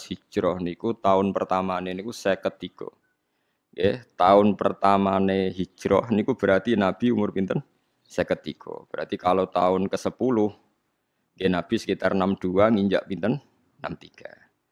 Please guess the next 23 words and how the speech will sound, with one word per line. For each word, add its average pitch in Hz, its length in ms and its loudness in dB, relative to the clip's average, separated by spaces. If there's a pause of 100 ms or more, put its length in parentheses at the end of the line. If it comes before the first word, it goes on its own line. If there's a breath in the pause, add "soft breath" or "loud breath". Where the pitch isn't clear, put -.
(840 soft breath)
Nah, 90 160 -4
niku 123 160 -4
ba'da 95 400 2
Fathi 98 320 -2
Mekah, 98 480 -2
niku 92 240 -4
tanggal 90 560 -2
sepuluh 92 480 -4
Ramadan, 87 720 -6 (240)
tahun 87 400 0
kesepuluh. - 560 -8 (1040)
Ya, - 160 -10
Fathu - 320 -4
Mekah 92 260 0
rata-rata 95 460 2
ulama 95 400 2
ngitung 101 320 -2
pinten? 104 240 -4
Sepuluh 98 480 -2
Ramadan, 92 560 0
tahun 98 320 0
pinten? 98 320 -6 (160)
Kesepuluh. - 560 -12